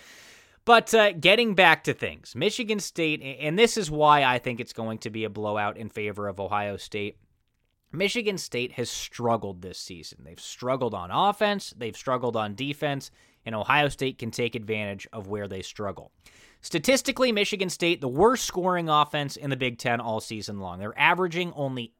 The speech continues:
eighteen points per game. That's what seven combined points in back-to-back weeks in the middle of your season will do to you. Seven points against Iowa, zero points against Indiana,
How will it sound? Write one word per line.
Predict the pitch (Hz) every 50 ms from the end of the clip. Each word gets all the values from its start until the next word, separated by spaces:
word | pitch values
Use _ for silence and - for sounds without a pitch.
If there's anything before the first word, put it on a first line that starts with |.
| _
eighteen | - 170 196 185 - - - 160 156 151
points | 139 - 143 135 123 110
per | - - 123 113
game. | 107 113 107 82 76 - - - - - - _ - -
That's | 143 185 - -
what | 226 214 220
seven | - - - - 202 208 214 233 226 208
combined | - 196 180 165 170 165 170 165 151
points | - 160 165 170 175 139 - - - -
in | 147 139 127
back-to-back | 117 131 135 143 - - 143 131 135 131 127 -
weeks | 127 131 135 131 -
in | 135
the | 123
middle | 113 117 120 123 120
of | 117 110
your | 113 107
season | - - 127 117 110 104 113
will | 107 104
do | 95 110 104 98
to | 90
you. | 87 82 -
Seven | - - 123 120 131 135 127
points | - 147 147 143 -
against | 143 131 135 123 - -
Iowa, | 135 139 143 143 143 147 147 127 - -
zero | 107 123 139 139 139 131
points | - - 127 123 117 -
against | 123 117 120 117 - -
Indiana, | 127 123 120 117 117 120 123 127 127 123